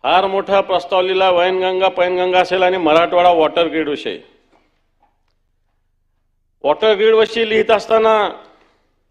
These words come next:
मराठवाडा वॉटर ग्रीड हा प्रकल्प आहे, याचा जर उल्लेख केला सभापती महोदय, की मागच्या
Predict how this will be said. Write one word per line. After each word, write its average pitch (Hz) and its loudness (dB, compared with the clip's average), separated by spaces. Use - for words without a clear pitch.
मराठवाडा 214 0
वॉटर 214 0
ग्रीड 214 -2
हा 190 2
प्रकल्प 226 -2
आहे, 135 0
याचा 233 2
जर 240 6
उल्लेख 220 0
केला 214 2
सभापती 190 -2
महोदय, 202 2
की 226 -6
मागच्या 214 2